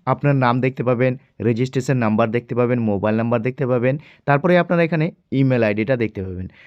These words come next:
তো আপনার সমস্ত ইনফরমেশনগুলো এখানে দেখতে পাবেন। তারপরে আপনারা এখানে দেখতে পাচ্ছেন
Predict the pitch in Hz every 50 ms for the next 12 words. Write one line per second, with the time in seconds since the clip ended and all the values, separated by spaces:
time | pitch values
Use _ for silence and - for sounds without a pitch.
0 | - _ - - 160 160 156 170 185 175 170 - 165 143 151 151 - - 151 143
1 | 131 135 147 131 131 139 135 - 143 135 139 135 135 123 123 - 131 123 113 110
2 | 104 - - 120 110 117 110 117 139 185 - _ _ _ _ _ _ _ - 143
3 | 139 135 - 175 180 170 165 185 180 175 175 160 175 170 170 156 156 156 165 156
4 | 160 156 156 175